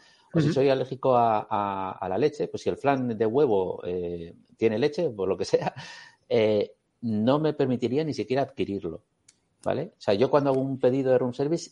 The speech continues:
Speaker 1: eh, la, la máquina sabe porque podríamos llegar, ahora se habla de las apis, ¿no? De la conexión de, de dos sistemas diferentes y demás. Imagínate la fusión que sería.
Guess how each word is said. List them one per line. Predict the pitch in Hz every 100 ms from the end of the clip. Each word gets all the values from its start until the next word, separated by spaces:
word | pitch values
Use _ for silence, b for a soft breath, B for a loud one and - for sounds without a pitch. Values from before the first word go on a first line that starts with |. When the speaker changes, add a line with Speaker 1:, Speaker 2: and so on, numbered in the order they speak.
| -
Speaker 1:
eh, |
la, | 107 107 107
la | 113 101
máquina | 120 147 143
sabe | 135 143 147
porque | 123 117
podríamos | 104 104 127 135
llegar, | 127 120 131 - -
ahora | - 107 107
se | 110
habla | 110 104
de |
las | 98 -
apis, | 135 113 90
¿no? | 107 135
De | 117
la | 98
conexión | 92 95 90 - 110 104
de, | 101 b b b b
de | - 104
dos | 110
sistemas | - - 117 110 110
diferentes | - 104 113 113 113
y |
demás. | 107 123 - -
Imagínate | - 110 104 135 139 190 -
la | 107
fusión | 104 113 107 147
que | 156
sería. | - 110 101